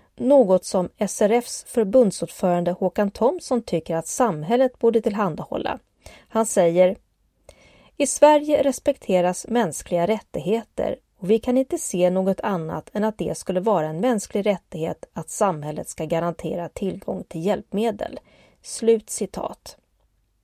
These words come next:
Vi avslutar med en glad nyhet från S R F Bohuslän, som delar ut sitt tillgänglighetspris för första gången.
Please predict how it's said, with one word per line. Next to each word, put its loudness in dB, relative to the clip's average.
Vi 0
avslutar 2
med 4
en 4
glad 4
nyhet 0
från -4
S 0
R 0
F -4
Bohuslän, -4
som -2
delar 4
ut 0
sitt -12
tillgänglighetspris -4
för -2
första -2
gången. -10